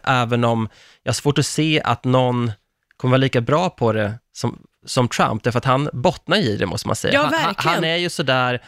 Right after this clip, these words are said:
Speaker 1: alltså han är ju sig själv, och det är ju det hans väljare gillar, att, att han inte, att han aldrig ber om ursäkt och s-, tänker högt.
Speaker 2: Men undrar hur det kommer att påverka övriga politiker som är mer liksom old school,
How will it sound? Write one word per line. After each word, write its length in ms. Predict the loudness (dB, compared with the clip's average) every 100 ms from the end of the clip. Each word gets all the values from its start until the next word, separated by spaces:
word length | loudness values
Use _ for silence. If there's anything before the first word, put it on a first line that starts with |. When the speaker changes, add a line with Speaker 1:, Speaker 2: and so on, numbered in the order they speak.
| -20 -20 _
Speaker 1:
alltså 160 | 0 2
han 240 | 2 0
är 80 | 0
ju 140 | 0
sig 160 | -2 -2
själv, 460 | 0 0 0 -6 -10 _ _ _ _ -4
och 80 |
det 80 | 0
är 40 | 0
ju 80 |
det 180 | 2 0
hans 640 | 0 0 -2 -2 -6 -14 -18 _ _ _ -4
väljare 600 | 0 2 2 0 0 -2
gillar, 500 | -2 -2 0 0 -2
att, 320 | -2 -4 -6 _
att 420 | -2 -2 -4 -8 -4
han 240 | 0 0
inte, 300 | 0 -2 -6 -4
att 80 |
han 100 | 0
aldrig 280 | 2 2 2
ber 120 | 2
om 100 | 2
ursäkt 480 | 2 0 -2 -2 -4
och 340 | -4 -4 -4 -14
s-, 120 | -14 -14 _ _ _ 0
tänker 240 | 0 2
högt. 280 | 0 -2 -8 -10 -8 -2
Speaker 2:
Men 160 | 2
undrar 220 | 2 2
hur 120 | 0 0
det 80 |
kommer 220 | -2 -2 -2
att 80 |
påverka 640 | -2 0 0 0 -2 -2 -4 -4 -2
övriga 500 | 0 0 -2 -2 -2
politiker 720 | -2 -2 -4 -4 -2 0 -2
som 200 | -2 -2
är 60 |
mer 200 | 0 -2
liksom 360 | -2 -4 -6 -4
old 280 | -2 -2 -4 -8 -10 -2
school, 280 | 0 0